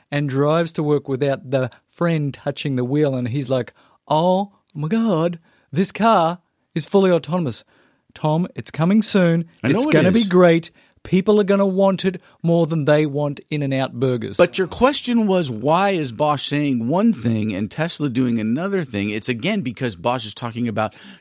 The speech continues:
Speaker 2: traditional, very slow-moving,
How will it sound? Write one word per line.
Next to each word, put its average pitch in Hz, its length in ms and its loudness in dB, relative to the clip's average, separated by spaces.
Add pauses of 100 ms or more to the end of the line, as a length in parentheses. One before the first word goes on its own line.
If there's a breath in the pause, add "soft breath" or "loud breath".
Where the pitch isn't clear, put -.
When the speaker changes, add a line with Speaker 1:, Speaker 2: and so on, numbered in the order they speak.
Speaker 2:
traditional, 131 840 -2 (260 soft breath)
very 139 260 2
slow-moving, 127 1400 0